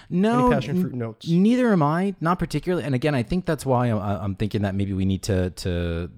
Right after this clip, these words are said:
Speaker 1: just give it a little bit in terms of letting it warm up, maybe just a little bit.
Speaker 2: Sure. Yeah, we can come back
Speaker 1: Um,
Speaker 2: to it. Well, you know what warmed this up really good?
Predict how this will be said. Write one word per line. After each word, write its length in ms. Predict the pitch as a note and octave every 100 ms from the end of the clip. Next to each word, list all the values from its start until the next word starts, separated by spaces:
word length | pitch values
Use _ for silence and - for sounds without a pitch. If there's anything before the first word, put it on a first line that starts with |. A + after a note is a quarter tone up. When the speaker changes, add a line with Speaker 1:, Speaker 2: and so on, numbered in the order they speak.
| -
Speaker 1:
just 300 | - G2+ F2
give 160 | F#2+ F#2
it 80 | F2+
a 60 |
little 600 | E2+ F#2 G2 F#2+ F#2+ G#2
bit 420 | G2 G2+ G2+ - _ _ _
in 180 | G2 F2+
terms 460 | E2 G2 F#2 F#2 F2 -
of 680 | F#2 F2 E2+ E2+ E2 - - _ _ _ _ _ _ - - - _ _ _ _ _ _ - - - _ - -
letting 240 | A2+ A2
it 60 | G2+
warm 240 | F#2 F#2
up, 220 | F2+ A#2+ -
maybe 200 | A2+ A2+
just 180 | A2+ -
a 40 |
little 160 | C3 B2
bit. 140 | C3+
Speaker 2:
Sure. 200 | G3 D#3+ -
Yeah, 120 | F#3
we 100 | C#3+
can 100 | -
come 120 | E3+
back 100 | D3+ F2
Speaker 1:
Um, 40 |
Speaker 2:
to 100 | D3
it. 120 | D#3+
Well, 120 | C#3+ C#3+
you 60 |
know 100 | D#3
what 100 | D#3+
warmed 260 | C#3+ C#3 C#3+
this 120 | -
up 180 | C#3+ -
really 140 | C3+
good? 220 | B2 D#3